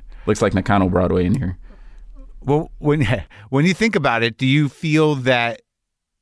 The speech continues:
Speaker 2: you know, somehow or another, whatever your love for comic and fantasy,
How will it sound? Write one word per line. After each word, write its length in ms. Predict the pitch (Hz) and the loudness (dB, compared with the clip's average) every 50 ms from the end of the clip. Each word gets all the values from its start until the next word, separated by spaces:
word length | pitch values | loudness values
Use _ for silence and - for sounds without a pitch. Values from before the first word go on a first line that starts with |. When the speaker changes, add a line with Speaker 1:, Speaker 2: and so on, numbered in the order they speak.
| _ _ | _ _
Speaker 2:
you 180 | - 127 127 123 | 0 2 2 2
know, 220 | 123 117 113 - - - | 2 0 -2 -4 -8 -10
somehow 360 | - - 151 143 139 139 135 | -6 -2 -2 0 2 2 2
or 40 | 131 | 2
another, 340 | 127 131 135 131 127 131 120 | 2 2 2 2 2 0 0
whatever 1000 | 110 107 120 107 120 123 123 - - _ - - 127 123 117 131 123 123 123 120 - _ _ - | -2 -4 -2 0 2 2 2 0 -4 _ -6 -4 -2 0 2 2 2 2 0 -2 -6 _ _ -10
your 340 | - 120 117 117 113 110 107 | -4 -2 -2 0 0 -2 0
love 320 | 104 117 123 127 123 - | 2 2 2 2 2 0
for 140 | - 113 98 | -2 -4 -4
comic 500 | - - 120 110 117 120 117 - - 110 | -2 0 0 0 2 0 -2 -4 -6 -8
and 140 | 101 90 - | -10 -6 -4
fantasy, 720 | 117 113 110 117 113 - - 127 117 113 113 113 107 | -4 -2 -2 -2 -4 -4 -4 -4 -4 -2 -4 -6 -8